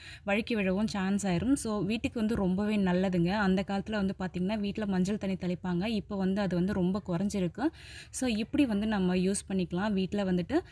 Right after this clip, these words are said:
சின்ன சின்ன பூச்சி எறும்பெல்லாம் வராது. அதே நேரம், அ, ரொம்பவே வந்து வீட்டுக்கு நல்லது.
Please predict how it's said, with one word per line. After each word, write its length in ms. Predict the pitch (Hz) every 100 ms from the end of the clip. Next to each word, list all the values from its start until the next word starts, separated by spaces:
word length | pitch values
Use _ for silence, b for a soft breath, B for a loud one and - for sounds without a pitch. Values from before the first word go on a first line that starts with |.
| B B
சின்ன 220 | - 233
சின்ன 200 | 233 214
பூச்சி 560 | 190 220 214 - 202 190
எறும்பெல்லாம் 420 | 190 208 185 190
வராது. 440 | 180 175 180 175 254
அதே 340 | 202 175 202
நேரம், 420 | 196 180 247 320 - 196
அ, 320 | 190 180 180 180 B B B 208
ரொம்பவே 320 | 226 240 240
வந்து 240 | 214 190
வீட்டுக்கு 360 | 220 214 - 220
நல்லது. 580 | 190 175 185 170 202